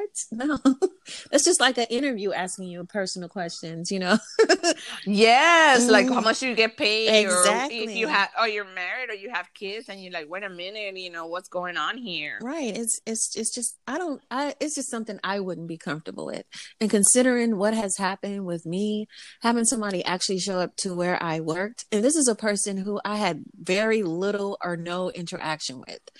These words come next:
Speaker 1: It was just like, "Oh, we have this in common, blah, blah, blah." And then you show up to my job, you are a <laughs> creep.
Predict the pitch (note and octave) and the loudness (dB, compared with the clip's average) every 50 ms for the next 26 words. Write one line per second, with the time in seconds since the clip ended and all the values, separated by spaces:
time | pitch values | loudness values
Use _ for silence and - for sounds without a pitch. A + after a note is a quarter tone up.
0 | - - - - - - - G3 G3 F#3 F3+ - G3+ F#3 - - F3+ F#3 - - | -20 -18 -18 -20 -18 -8 -2 0 2 2 2 2 0 0 2 2 2 2 2 0
1 | G#3+ A3+ A3+ A3 G#3 A3+ G#3+ G#3+ G3+ F#3+ F#3+ G3 - - G3 F#3 - - G#3+ G3+ | 0 2 2 2 2 2 0 0 -2 -2 -2 -4 -4 -4 -6 -10 -8 -6 -6 -4
2 | F#3+ F#3+ F#3 F#3 F#3 F3+ F3+ F3+ - - - - - _ - - F#3 G3 G3 F#3+ | -4 -2 -4 -4 -4 -6 -6 -8 -12 -14 -20 -20 -20 _ -8 0 2 2 2 2
3 | F#3 F#3 F3+ F#3 A3+ C4+ C4+ B3 A3+ G#3+ G#3 - - G#3+ G#3+ G#3 G3+ G3+ A3 A#3 | 0 -4 -4 -2 -2 2 2 4 4 2 0 -2 -4 -6 -8 -6 -6 -8 -8 -8
4 | A#3+ A#3+ A#3 A3+ A3+ A3 A3 A3+ _ _ _ _ _ _ _ _ _ - G#3 G#3+ | -8 -8 -8 -8 -8 -8 -8 -10 _ _ _ _ _ _ _ _ _ -6 -2 -2
5 | A3 G3+ - - A3 G#3+ A3+ A#3+ - - A#3 G#3+ G#3 F3+ F3+ E3+ - F3 E3 D#3+ | 0 0 2 2 2 2 0 0 -2 -4 -6 -4 -4 -6 -6 -4 -4 -2 -2 -2
6 | D#3+ E3+ G3 A#3 B3 _ - - _ _ _ _ _ _ _ _ - B3+ D4 D#4 | -2 -4 -4 -6 -8 _ -14 -20 _ _ _ _ _ _ _ _ -4 -2 0 0
7 | D#4+ - - A3+ A3 A#3 A#3 - - A#3+ A#3+ - - - - - - - B4 A#4 | 0 0 0 0 0 -2 -2 -2 -2 -2 -2 -2 -6 -8 -6 -4 4 6 6 6
8 | - G4 G4 F4+ | 8 6 4 4